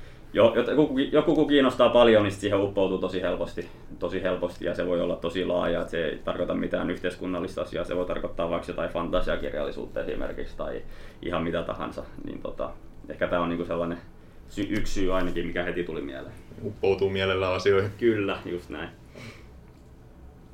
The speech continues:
Speaker 2: No tota, oletettavasti nää sun opinnot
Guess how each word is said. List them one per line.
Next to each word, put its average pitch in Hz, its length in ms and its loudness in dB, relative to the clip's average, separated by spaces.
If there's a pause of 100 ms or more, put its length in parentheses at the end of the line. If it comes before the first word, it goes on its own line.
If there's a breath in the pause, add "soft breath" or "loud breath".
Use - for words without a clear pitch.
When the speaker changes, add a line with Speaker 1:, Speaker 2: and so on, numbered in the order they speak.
(1500 loud breath)
Speaker 2:
No 113 80 -8
tota, 135 320 6
oletettavasti 147 580 4
nää 135 140 6
sun 139 320 0 (120)
opinnot 147 640 6